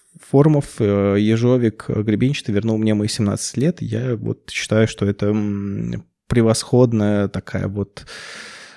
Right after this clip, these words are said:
м, отзыв об этом грибе.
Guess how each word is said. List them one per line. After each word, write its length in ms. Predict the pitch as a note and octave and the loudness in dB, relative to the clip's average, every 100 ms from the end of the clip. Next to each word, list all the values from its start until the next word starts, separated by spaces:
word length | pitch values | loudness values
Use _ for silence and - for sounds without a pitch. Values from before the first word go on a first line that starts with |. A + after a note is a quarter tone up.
| - _ - | -20 _ -8
м, 420 | A#2 A#2 A2 - - | -6 -4 -4 -6 -2
отзыв 300 | A#2+ G#2 G2+ - - - - - - | 0 0 -4 -8 -14 -14 -18 -20 -10
об 240 | B2 G#2+ A2 | -6 -2 0
этом 180 | G#2 | 0
грибе. 360 | G#2 G#2 G2+ F#2 | 0 0 0 0